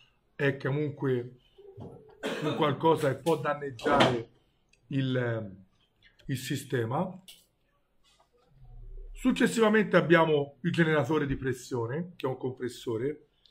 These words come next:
che ha il compito di convertire l'energia meccanica in energia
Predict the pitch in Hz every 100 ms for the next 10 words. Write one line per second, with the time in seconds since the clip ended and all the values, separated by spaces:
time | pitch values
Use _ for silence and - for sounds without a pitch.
0 | _ 151 147 190 190 156 143 143 139 139
1 | 170 151 139 135 143 135 127 - 170 170
2 | 156 135 123 113 151 165 165